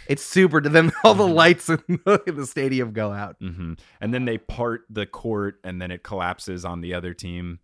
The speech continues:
Speaker 1: And then they sing "It Can't Be Miracles."
Speaker 2: And then they do that Hava Nagila dance.
Speaker 1: Oh, you were so good for so long. And then you're like, "I'm gonna throw something else in there."
Speaker 2: <laughs> I know it wasn't what happened. I do love doing that dance, though. It's very
Speaker 1: Uh,
Speaker 2: fun.
Speaker 1: that was pa-, also everything you were saying was Passover.
Speaker 2: Yes, I also knew that.
Speaker 1: Okay, great.
Speaker 2: I
Speaker 1: Just
Speaker 2: just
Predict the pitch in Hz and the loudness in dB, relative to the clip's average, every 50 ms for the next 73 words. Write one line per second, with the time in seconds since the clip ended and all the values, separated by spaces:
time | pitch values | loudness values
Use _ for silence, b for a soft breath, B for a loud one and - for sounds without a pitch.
0 | _ - 131 127 143 143 139 135 123 - - 131 120 117 117 113 107 107 101 127 | _ -6 -4 -2 0 0 0 0 0 0 0 0 2 2 0 -2 -6 -6 -8 -10
1 | 139 - - 151 135 123 127 120 123 123 120 117 104 117 110 101 - - _ - | -6 -2 0 0 2 0 -2 -2 0 0 0 0 -2 -6 -10 -14 -16 -14 _ -8
2 | 127 135 135 139 135 131 120 120 120 101 101 95 98 - - 104 92 87 90 87 | -6 -4 -4 -4 -4 -4 -4 -4 -4 -4 -4 -4 -4 -4 -6 -6 -6 -6 -8 -8
3 | 87 85 82 87 85 92 87 78 76 78 78 80 76 71 80 87 - - - - | -8 -10 -10 -10 -10 -10 -10 -10 -10 -12 -12 -12 -12 -12 -12 -14 -14 -16 -18 -14
4 | - 135 139 143 147 156 151 175 180 185 185 220 226 220 226 233 208 214 226 220 | -4 0 2 4 4 4 4 4 4 4 4 4 6 8 8 8 8 6 6 6
5 | 185 151 170 180 - - 196 196 196 190 190 190 185 180 170 151 151 151 147 143 | 6 4 0 -4 -2 0 2 2 4 6 6 8 8 8 8 6 4 0 2 4
6 | 143 143 135 135 135 170 202 226 233 226 214 - 233 240 240 226 233 240 240 247 | 4 6 6 6 6 6 6 6 6 6 4 6 6 6 6 8 6 6 6 6
7 | 240 240 240 226 - 208 202 190 190 185 175 165 151 131 123 113 113 190 233 262 | 8 6 6 4 4 -2 0 2 4 6 8 8 6 6 4 2 -2 -6 -10 -10
8 | 269 240 - 180 190 233 226 170 156 131 123 131 131 110 90 82 80 78 92 90 | -8 -6 -4 -4 -4 -2 -2 -2 -2 -2 -2 -2 -4 -6 -8 -10 -10 -8 -6 -6
9 | 95 98 76 73 80 92 120 127 160 170 156 147 135 123 123 123 117 107 90 82 | -6 -6 -8 -8 -6 -6 -4 -4 -4 -4 -2 -4 -4 -4 -4 -4 -4 -4 -6 -8
10 | 78 87 87 82 82 - - - - - 87 _ _ _ _ - 120 110 120 123 | -8 -10 -10 -10 -12 -14 -18 -20 -20 -20 _ _ _ _ _ -10 -6 -4 -2 -2
11 | 113 107 78 67 - - 123 113 147 156 185 214 214 - - 160 143 - 135 143 | -2 -4 -6 -8 -10 -8 -2 2 4 4 4 4 0 -4 -4 -4 -2 0 0 -2
12 | 143 - 156 139 139 135 160 156 160 151 139 139 - 135 123 117 113 107 98 - | 0 0 -2 -2 -2 -2 -2 -2 -2 -2 -4 -4 -4 -4 -4 -2 -4 -4 -6 -8
13 | _ _ - - 110 104 98 - 101 95 90 - - - 143 147 87 - - 123 | _ _ -8 -6 -6 -6 -6 -8 -10 -12 -12 -12 -8 -6 -4 -4 -4 -4 -4 -4
14 | 110 110 110 104 - 101 87 82 80 78 147 156 151 165 156 131 120 147 127 123 | -4 -2 -4 -4 -4 -6 -6 -6 -2 0 0 0 2 2 0 2 2 2 2 2
15 | 120 127 143 165 170 214 180 | 0 -2 -2 0 0 0 2